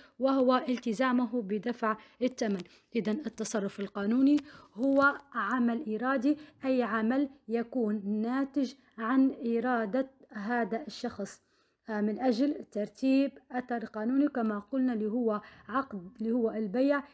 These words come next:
ينشئ حقوق والتزامات، حقوق للبائع وحقوق للمشتري، وأيضا هناك التزامات تقع على البائع والالتزامات تقع على المشتري.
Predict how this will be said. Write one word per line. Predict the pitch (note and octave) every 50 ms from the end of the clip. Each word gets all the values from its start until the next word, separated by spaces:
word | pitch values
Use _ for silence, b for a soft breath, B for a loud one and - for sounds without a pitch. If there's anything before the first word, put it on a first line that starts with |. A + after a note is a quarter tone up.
| B B -
ينشئ | A3+ A#3 C4+ C#4+ C4+ B3+ - D4 C4 A#3+
حقوق | - - A3+ A3 - C4+ C4+ C4 - -
والتزامات، | A#3 A#3+ B3 A#3+ A3 - - B3+ C4+ B3 - - B3 G#3+ A3+ A3 A3 A#3 B3+ B3+ C4 C4 C4 -
حقوق | - A#3 A3+ - A#3 G#3+ G3+ - G#3+
للبائع | G#3 G3+ G3+ F#3 A#3 B3 A3 G#3+ G3+ G#3
وحقوق | G3+ G#3 - G#3 G3+ - A#3+ A3+ - G3+
للمشتري، | G3+ G3+ G3+ G#3 G#3 G3+ G#3 B3 C#4+ C#4+ - D4+ C#4+ D4
وأيضا | C#4+ C4+ C#4+ C4+ C4+ C#4 A#3+ C4+
هناك | C4+ B3 B3 B3 A#3+ B3 C4 B3+ -
التزامات | B3+ B3 A#3 - - A#3 G3+ A#3+ A#3 A#3 A#3 A#3 A#3 _
تقع | - B3 A#3+ - B3+ B3+ B3+ B B B B B B
على | B3 C4+ C4+ B3+
البائع | A#3+ A#3 G3 B3+ C4+ C4 C4+ B3+ A#3+
والالتزامات | A3 B3 C4 C4 - A#3+ G#3+ - - A3+ G#3 - A3+ A3 A#3 B3 A#3+ A3 A3 - -
تقع | A#3 A3+ - A3+
على | G#3+ F#3+ G3 A3+ A3 G#3+ G3+ G3+ B B B B B B -
المشتري. | A3 G#3 G#3 A3+ G#3 - - G3+ F#3+ F#3+